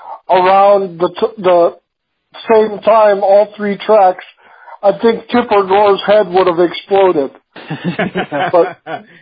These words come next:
Speaker 2: Yeah.
Speaker 1: but that's another, uh, that's another discussion entirely. But I think, yeah, you talk about the Triple Threat tour, that would have been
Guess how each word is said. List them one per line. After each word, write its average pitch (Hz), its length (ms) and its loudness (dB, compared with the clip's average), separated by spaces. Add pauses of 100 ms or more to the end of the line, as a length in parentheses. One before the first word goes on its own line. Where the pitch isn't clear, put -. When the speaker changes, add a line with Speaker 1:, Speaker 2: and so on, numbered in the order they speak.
(120)
Speaker 2:
Yeah. 143 380 -4
Speaker 1:
but 196 360 -2
that's 226 240 -2
another, 220 540 2
uh, 185 320 4 (300)
that's 214 240 0
another 208 360 0
discussion 196 580 -2
entirely. 175 680 0
But 160 300 -4 (680)
I 190 100 2 (100)
think, 208 260 0 (120)
yeah, 180 360 2 (600)
you 190 120 -14
talk 214 300 0
about 185 340 2
the 175 120 -2 (100)
Triple 196 380 0
Threat 214 340 0
tour, 165 460 2 (680)
that 202 220 2
would 208 160 2
have 185 100 -2
been 196 240 0